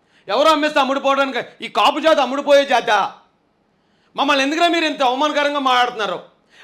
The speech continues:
అసలు మీరెందుకురా మా గురించి బాధపడుతున్నారు, మీరేమన్నా మాకు పుట్టారా అన్నట్టు అడిగిందండి ఆవిడ. ఆ, అసలు ఈవిడ అడిగే మాటలు కాదు సమాధానం చెప్పలేక పిచ్చుకొక్కలా బాబు బాబు అని అరిసి అక్కడి నుంచి లేచి పారిపోయాడు,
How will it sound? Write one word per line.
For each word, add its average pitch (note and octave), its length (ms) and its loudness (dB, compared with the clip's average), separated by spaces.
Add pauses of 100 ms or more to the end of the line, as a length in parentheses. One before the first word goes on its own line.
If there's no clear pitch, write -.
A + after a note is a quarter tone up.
అసలు E4+ 220 2
మీరెందుకురా E4 540 0
మా B3+ 140 2
గురించి D4 260 -2
బాధపడుతున్నారు, A#3 580 -2 (220)
మీరేమన్నా D#4+ 380 2
మాకు C4+ 220 2
పుట్టారా C4 540 0 (420)
అన్నట్టు G#3+ 280 -12
అడిగిందండి G#3+ 400 -10
ఆవిడ. C#3 140 -10 (580)
ఆ, D#3+ 180 -10 (520)
అసలు D#3+ 320 -10 (460)
ఈవిడ C4 200 -2
అడిగే C4 240 2
మాటలు C#4 300 0
కాదు C#4+ 140 0
సమాధానం A3+ 460 -4
చెప్పలేక A#3 380 -6
పిచ్చుకొక్కలా A3+ 440 -6
బాబు G#3+ 220 -6
బాబు A3 240 -8
అని G#3 80 -8
అరిసి F3 460 -10 (320)
అక్కడి G#3+ 220 -4
నుంచి C4+ 120 -6
లేచి C#4 120 -4
పారిపోయాడు, A3+ 480 -2